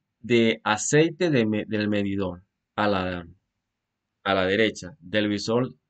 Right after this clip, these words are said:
de cristal nivel de aceite. Este medidor debería leer la misma presión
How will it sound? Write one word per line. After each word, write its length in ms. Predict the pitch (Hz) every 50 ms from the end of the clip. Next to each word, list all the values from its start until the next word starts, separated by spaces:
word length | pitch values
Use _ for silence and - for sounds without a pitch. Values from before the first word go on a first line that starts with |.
| _
de 180 | - 110 110 107
cristal 400 | - 104 101 92 - 110 107 107
nivel 280 | 104 101 98 101 101 104
de 60 | 107
aceite. 460 | - - 117 107 - - _ _ _ _ _ _ _ - - - - - _ _ _
Este 260 | - 143 143 143 185 180
medidor 480 | 175 170 160 156 156 156 156 156 156
debería 540 | 147 135 123 120 117 113 117 120 131 135 135
leer 400 | 135 127 120 117 120 123 123 - _
la 340 | - 110 110 107 101 101 104
misma 520 | 110 117 135 139 - - 160 165 156 147
presión 720 | 151 139 131 - - - 151 151 160 160 170 170 - -